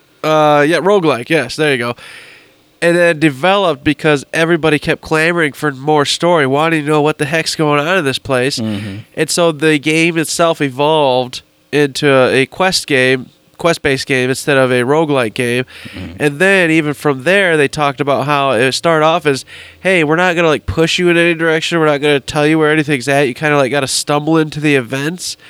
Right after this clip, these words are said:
Speaker 1: And then they were finding, like, that nobody <laughs> was finding the events, and so the story was still going untold, and everybody was getting upset.
Speaker 2: Mm-hmm.
Speaker 1: And so they had to reiterate once again to kinda push the stories at you, get you going to where you needed to be to see the right things,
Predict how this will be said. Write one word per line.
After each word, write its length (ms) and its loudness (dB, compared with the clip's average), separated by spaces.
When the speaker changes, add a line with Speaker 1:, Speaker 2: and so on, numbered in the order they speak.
Speaker 1:
And 160 0
then 80 2
they 80 2
were 100 2
finding, 460 0
like, 240 0
that 200 -2
nobody 440 -2
<laughs> 60 2
was 80 0
finding 420 -2
the 100 2
events, 420 -2
and 100 -6
so 180 0
the 80 0
story 340 0
was 140 0
still 340 0
going 320 0
untold, 560 0
and 80 -4
everybody 300 0
was 100 -2
getting 220 -2
upset. 400 -4
Speaker 2:
Mm-hmm. 480 -8
Speaker 1:
And 80 -6
so 100 -2
they 120 2
had 100 0
to 80 0
reiterate 580 0
once 300 -8
again 600 -2
to 100 -2
kinda 400 0
push 300 2
the 80 -4
stories 480 2
at 300 -4
you, 220 2
get 260 -4
you 80 -4
going 340 2
to 60 -2
where 120 0
you 140 -4
needed 240 0
to 80 -2
be 220 0
to 100 -6
see 340 -4
the 140 0
right 240 -2
things, 480 -4